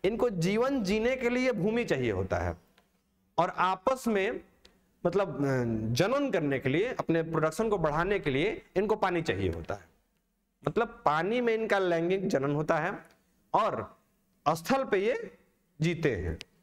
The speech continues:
समझ गए? तो इनको स्थल और जल दोनों चाहिए, इसके लिए नम स्थानों पर रहना पसंद करते हैं, छायादार नम स्थानों पे रहना पसंद करते हैं ब्रायोफाइटा। और ब्रायोफाइटा के अंदर आता है मॉस, मतलब काई। काई आप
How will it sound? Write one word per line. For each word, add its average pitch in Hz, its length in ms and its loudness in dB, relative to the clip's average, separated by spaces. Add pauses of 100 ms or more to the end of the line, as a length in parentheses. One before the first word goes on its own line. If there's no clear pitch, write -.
(180)
समझ 247 220 0
गए? 139 200 0
तो - 360 -4
इनको 190 440 0
स्थल 165 260 -2
और 190 260 2
जल 170 340 0 (180)
दोनों 226 320 2
चाहिए, 104 420 0 (340)
इसके 196 300 0
लिए 233 500 0 (120)
नम 226 460 2
स्थानों 185 340 0
पर 180 120 2
रहना 156 180 0
पसंद 131 360 -2
करते 123 220 0
हैं, 156 160 -2
छायादार 143 680 0
नम 143 240 0
स्थानों 113 320 0
पे 185 100 2 (400)
रहना 160 200 2
पसंद 131 320 0
करते - 180 0
हैं 233 80 0
ब्रायोफाइटा। 131 580 0 (380)
और 131 100 4
ब्रायोफाइटा 185 580 2
के 180 80 0
अंदर 160 160 2
आता 143 160 2
है 147 80 0
मॉस, 131 460 0 (120)
मतलब 185 340 0
काई। 117 320 0 (360)
काई 214 260 2
आप 202 140 0